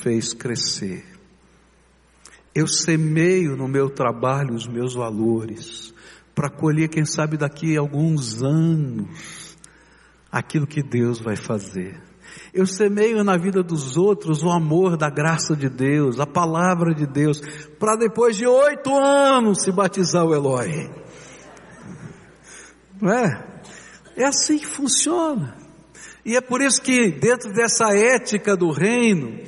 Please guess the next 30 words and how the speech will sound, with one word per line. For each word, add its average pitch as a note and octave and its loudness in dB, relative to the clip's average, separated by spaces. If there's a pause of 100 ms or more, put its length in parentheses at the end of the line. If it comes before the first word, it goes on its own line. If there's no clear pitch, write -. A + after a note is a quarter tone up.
(260)
a G3+ 0
palavra G#3+ 2
de G#3 0
Deus G3+ 4
vai G#3 0
dizer F3+ 0
que G#3 -8
a - 0
gente G#3 0
precisa A3+ 0
ter G#3+ 0
paciência, A3+ -2 (460)
porque A#3+ 0
tudo D4 0
no C4+ 0
reino B3+ 2
de A#3+ -2
Deus A#3+ 2
é B3+ 0
uma B3 0
semeadura. A#3+ 2 (320)
Deus C4+ 2
tá C4 0
semeando C4+ 2
graça B3 2
em B3+ -2
você A#3+ 0
há B3 2
quantos B3 -2
anos? - -6